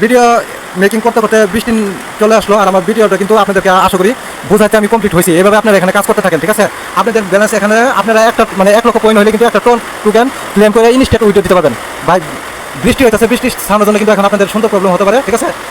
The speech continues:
তো আমি যেভাবে বলছি আপনারা এইভাবে টাস্ক, সকল টাস্ক কমপ্লিট করেন, এইভাবে সাত থেকে আট পর্যন্ত লেভেল আপডেট করবেন, পরে এইভাবে মাইনিং করতে থাকেন। নেক্সট আপডেট অবশ্যই Telegram চ্যানেলে জানিয়ে দেওয়া হবে, ঠিক আছে?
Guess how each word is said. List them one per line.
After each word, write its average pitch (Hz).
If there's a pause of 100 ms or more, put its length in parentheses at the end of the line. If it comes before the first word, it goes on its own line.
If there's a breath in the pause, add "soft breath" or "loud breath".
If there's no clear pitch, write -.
(140)
তো -
আমি 214
যেভাবে 240
বলছি 254
আপনারা 226
এইভাবে 214
টাস্ক, 214
সকল 233
টাস্ক 208
কমপ্লিট 202
করেন, 226
এইভাবে 214 (400)
সাত 214
থেকে 214
আট 214
পর্যন্ত 226
লেভেল 202
আপডেট 190
করবেন, 233 (200)
পরে 220
এইভাবে 214
মাইনিং 202
করতে 220
থাকেন। 180
নেক্সট 196
আপডেট 208
অবশ্যই 208
Telegram 208
চ্যানেলে 196
জানিয়ে 202
দেওয়া 185
হবে, 147 (400)
ঠিক 196
আছে? 226